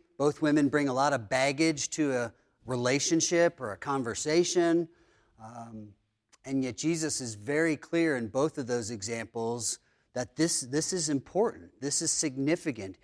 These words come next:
in the life of that individual, but also for those who are gonna see it.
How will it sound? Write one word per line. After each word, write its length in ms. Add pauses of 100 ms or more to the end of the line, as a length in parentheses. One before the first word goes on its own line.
(140)
in 120
the 60
life 280
of 120
that 180
individual, 680
but 160
also 360
for 160
those 320
who 80
are 80
gonna 200
see 300
it. 160